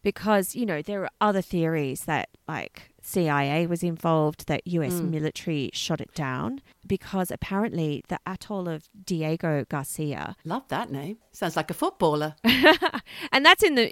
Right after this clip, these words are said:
Speaker 1: in middle of the Indian Ocean. That's got a mil-, a U S military base on it. And there was one sort of theory that suggested the plane was there on a kamikaze mission and that the U S military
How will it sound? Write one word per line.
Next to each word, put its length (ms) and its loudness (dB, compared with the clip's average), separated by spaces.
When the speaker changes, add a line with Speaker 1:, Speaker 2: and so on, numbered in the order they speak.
Speaker 1:
in 160 -2
middle 180 2
of 100 2
the 120 -2
Indian 360 -2
Ocean. 440 -4
That's 180 -2
got 140 -2
a 80 2
mil-, 380 -2
a 60 2
U 180 4
S 180 -2
military 420 -2
base 440 -8
on 160 -8
it. 280 -14
And 200 -2
there 120 4
was 160 0
one 420 0
sort 260 -4
of 120 0
theory 480 -2
that 160 -8
suggested 480 -4
the 80 -6
plane 440 -2
was 220 -6
there 380 2
on 160 -2
a 220 -4
kamikaze 600 -2
mission 500 -8
and 200 -4
that 180 -4
the 100 -4
U 120 -4
S 160 -8
military 640 -6